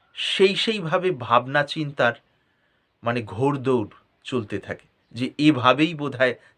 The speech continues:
তাকে আসতে হবে, এভাবেই বোধহয় প্রকাশিত হতে হবে। সেই এভাবেই বোধহয় প্রকাশিত হবে, প্রকাশিত হতে হবে, এই ভাবটার পেছনে দৃঢ়তা এবং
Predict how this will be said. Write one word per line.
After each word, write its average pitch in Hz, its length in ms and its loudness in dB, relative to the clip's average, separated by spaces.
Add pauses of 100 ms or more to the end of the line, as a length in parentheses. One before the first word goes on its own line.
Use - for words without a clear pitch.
(100)
তাকে 113 260 0
আসতে 104 380 0
হবে, 98 240 -6
এভাবেই 120 480 0
বোধহয় 147 400 -4
প্রকাশিত 110 460 -4
হতে 101 300 -8
হবে। - 200 -12 (3750)
সেই - 520 -2 (300)
এভাবেই 135 680 4
বোধহয় 202 380 0
প্রকাশিত 180 560 0
হবে, 123 340 4 (400)
প্রকাশিত 151 460 2
হতে 139 360 2
হবে, 127 280 4 (760)
এই 160 180 0
ভাবটার 160 500 2
পেছনে 185 420 -2 (880)
দৃঢ়তা 190 580 6
এবং 196 220 2